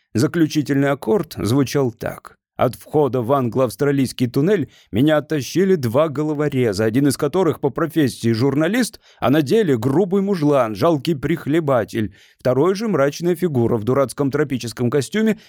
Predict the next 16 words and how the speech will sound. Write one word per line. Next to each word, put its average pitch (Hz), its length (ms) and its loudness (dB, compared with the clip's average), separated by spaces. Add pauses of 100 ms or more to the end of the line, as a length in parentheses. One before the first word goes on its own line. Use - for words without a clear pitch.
выдающий 135 600 0
себя 190 260 0
за 147 120 2
специалиста 135 840 -2 (140)
по 120 80 2
артезианским 120 680 0
скважинам, 180 680 -4 (160)
хотя 143 260 2
внешность 143 520 -2
его 123 140 2
больше 127 300 0
напоминает 135 480 0
грабителя 123 640 0
с 107 60 0
большой 135 360 0
дороги». 123 600 -4